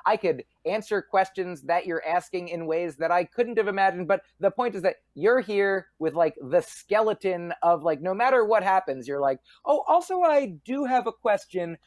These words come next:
from last time," like, that you've, you've clearly prepared. And it feels, uh,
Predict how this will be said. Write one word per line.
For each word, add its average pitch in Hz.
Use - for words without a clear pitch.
from 254
last 185
time," 185
like, 175
that 180
you've, 269
you've 262
clearly 202
prepared. 101
And 135
it 151
feels, 156
uh, 123